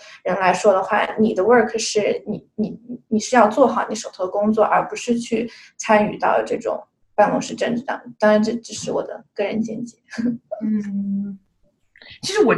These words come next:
Speaker 2: 我这个问题，我觉得我刚刚没有问好，就是我，我觉得我的意思是说，就是如果你遇到了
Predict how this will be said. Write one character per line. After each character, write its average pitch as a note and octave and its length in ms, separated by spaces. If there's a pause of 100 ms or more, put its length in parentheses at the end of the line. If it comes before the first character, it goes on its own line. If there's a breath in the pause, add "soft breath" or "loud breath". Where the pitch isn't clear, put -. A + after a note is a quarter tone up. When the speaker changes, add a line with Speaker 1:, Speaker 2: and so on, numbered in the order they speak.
(160)
Speaker 2:
我 G#3 120
这 A#3+ 100
个 D4+ 60
问 D4+ 80
题， C4 80
我 F#3 60
觉 F#3+ 100
得 A#3 60
我 A3 40
刚 A3+ 140
刚 A3+ 80
没 G#3+ 60
有 G3+ 100
问 A3+ 200
好， - 320 (200 soft breath)
就 C#4 100
是 C#4 60
我， G#3+ 120 (120)
我 G3+ 120
觉 F#3+ 120
得 B3+ 80
我 G3 160
的 D3+ 80
意 A#3 100
思 A#3 160
是 A3+ 160
说， G#3 220
就 A3 80
是 A3 120 (300 loud breath)
如 A3+ 300
果 D3 340 (140)
你 F#3+ 320
遇 C4 180
到 F#3+ 220
了 - 180